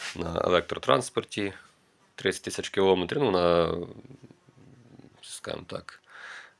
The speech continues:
е, не електросамокат, <laughs> а електромопед, щось таке. Тридцять тисяч кілометрів чи навіть більше, тридцять тисяч від'їздила.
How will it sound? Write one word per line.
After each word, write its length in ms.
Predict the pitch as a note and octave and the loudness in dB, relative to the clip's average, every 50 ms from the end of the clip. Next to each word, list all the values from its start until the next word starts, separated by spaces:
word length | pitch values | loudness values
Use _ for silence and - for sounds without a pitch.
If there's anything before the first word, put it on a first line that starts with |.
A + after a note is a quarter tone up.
| - - - | -12 -6 -4
е, 200 | F#2 F#2 - - - | -4 -4 -4 -2 0
не 100 | F#2+ F#2+ | 2 4
електросамокат, 1120 | F#2+ G2 G#2 G2 - - - G2+ F#2 E2+ - - - F2 E2 E2 - F2+ E2 - - - | 6 6 6 6 4 0 0 0 0 0 -2 -4 -2 -2 -2 0 2 0 0 2 2 2
<laughs> 140 | B2+ A#2+ G#2+ | 2 4 4
а 40 | C#3 | 4
електромопед, 920 | A2 G2+ G2+ G#2+ A2 A2 A2+ G#2+ - - G#2 G2 G2 - - A#2 G#2+ F#2 | 4 6 6 8 8 8 8 6 4 4 4 6 6 6 6 4 4 4
щось 180 | - - - - | 2 -2 -6 -8
таке. 320 | - F#2 F2 - F2+ F2 - - - - - - - - - - - - - - - - - - - - | -10 -8 -6 -6 -6 -6 -8 -12 -14 -14 -14 -12 -12 -12 -12 -12 -12 -12 -14 -14 -16 -16 -18 -18 -12 -2
Тридцять 260 | - G2+ G2 F#2 - | 0 0 0 0 0
тисяч 260 | - F#2 - G2+ - | -4 -4 -2 -4 -4
кілометрів 500 | - - F#2+ F#2 F#2 F#2 F2+ - F#2+ F2 | -2 2 2 4 4 2 2 0 -2 -2
чи 100 | E2+ - | 0 4
навіть 160 | F#2 F#2 F2+ F2 | 4 4 4 4
більше, 300 | F2 F2+ E2 - - E2 | 2 2 2 2 0 -2
тридцять 540 | - E2+ F2 - - - - - - - | -2 -4 -6 -6 -6 -8 -8 -8 -8 -10
тисяч 300 | - - E2+ - - - | -10 -10 -8 -8 -8 -8
від'їздила. 680 | - - F2+ E2 E2 F#2 G#2+ A2+ A#2 A#2 A2 A2 A2 | -10 -10 -10 -4 -2 -2 -2 0 2 4 4 4 4